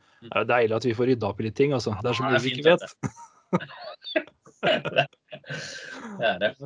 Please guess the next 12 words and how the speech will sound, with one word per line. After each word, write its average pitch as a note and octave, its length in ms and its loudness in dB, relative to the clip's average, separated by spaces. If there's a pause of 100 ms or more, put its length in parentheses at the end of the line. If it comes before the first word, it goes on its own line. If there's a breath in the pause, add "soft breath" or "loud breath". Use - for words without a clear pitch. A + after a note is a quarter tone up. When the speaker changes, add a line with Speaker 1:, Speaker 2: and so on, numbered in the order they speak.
(680 loud breath)
Speaker 2:
Du, - 140 6 (120)
siden D3+ 260 -2
vi D3+ 80 4
er E3+ 80 -2
inne C#3+ 240 -4
på, C3+ 200 2 (180)
på C#3+ 180 -2
ord A#2+ 360 -2
og B2+ 220 8
litt C3+ 140 2
sånt A2+ 240 -4
nå, C3 140 0